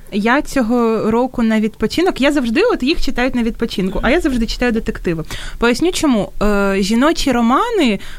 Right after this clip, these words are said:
це в мене, певно, таке. Я починаю рефлексувати, перекладати на себе. І тому, коли я обираю книги, це причина, чому я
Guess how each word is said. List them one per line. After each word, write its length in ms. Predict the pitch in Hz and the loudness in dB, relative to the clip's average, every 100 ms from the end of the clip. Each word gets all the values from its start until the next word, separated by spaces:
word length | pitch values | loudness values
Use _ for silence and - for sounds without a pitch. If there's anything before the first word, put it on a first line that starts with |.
| - - | -12 -12
це 160 | - 254 | -2 -2
в 100 | 220 | 2
мене, 380 | 240 262 247 214 | 2 4 2 2
певно, 380 | - 202 190 185 | 0 0 0 -4
таке. 300 | 196 - 196 | -4 -4 -2
Я 120 | 240 | 0
починаю 440 | 285 - 262 240 | -2 0 0 2
рефлексувати, 800 | 233 - 226 - 233 226 330 330 | -2 -2 -4 -2 0 2 2 0
перекладати 640 | - 233 220 220 208 254 247 | -2 -4 -2 -2 0 0 0
на 140 | 226 | -2
себе. 340 | 220 208 185 190 | -2 -4 -2 -2
І 20 | |
тому, 240 | 226 247 | 0 0
коли 260 | 254 262 285 | 0 0 2
я 120 | 240 | 0
обираю 340 | 202 226 226 | 0 0 0
книги, 360 | 214 254 427 311 | 0 0 0 0
це 160 | - - | -2 -2
причина, 500 | 262 - 330 339 302 | 0 0 2 2 2
чому 340 | 277 233 302 | 0 0 2
я 200 | 302 262 | 2 0